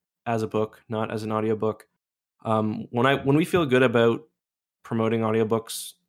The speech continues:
like, when we get to Thrawn or whatever, we will. For now, read it on paper. Go to your local bookstore. They're so cheap. Um, you can also read them on, I read them on Kindle.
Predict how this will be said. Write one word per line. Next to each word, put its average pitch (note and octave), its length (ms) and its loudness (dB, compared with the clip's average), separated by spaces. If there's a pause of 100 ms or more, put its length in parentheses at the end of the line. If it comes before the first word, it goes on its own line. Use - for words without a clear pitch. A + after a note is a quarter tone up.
like, G#2+ 240 -6 (220)
when A#2+ 140 0
we B2+ 80 2
get B2 180 2
to A2 440 0
Thrawn A2 280 -2
or A2 80 2
whatever, A2 280 4
we A2+ 100 2
will. A2+ 380 2 (380)
For D#3+ 80 -2
now, F3+ 300 2 (180)
read D3 140 4
it D3+ 60 2
on D#3 140 2
paper. D#3+ 320 -2
Go D3 160 6
to D#3+ 60 8
your D#3+ 100 6
local D#3 180 2
bookstore. C#3+ 540 2
They're A#2+ 180 -2
so E3+ 520 0
cheap. D#3+ 420 -2 (640)
Um, A#2+ 400 2
you B2 120 -4
can B2 80 2
also B2+ 540 0
read B2+ 220 0
them A#2+ 120 0
on, A#2 140 2
I A#2+ 80 -2
read C#3+ 160 4
them C#3+ 100 4
on B2 120 2
Kindle. C#3 580 0